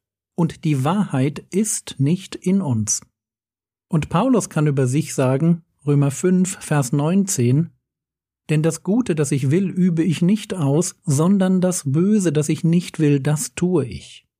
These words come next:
Das ist eine Erfahrung, die der Apostel immer wieder macht.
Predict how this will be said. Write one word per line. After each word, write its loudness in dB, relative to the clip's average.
Das 0
ist -2
eine 0
Erfahrung, 0
die 2
der 0
Apostel -2
immer 2
wieder 0
macht. 0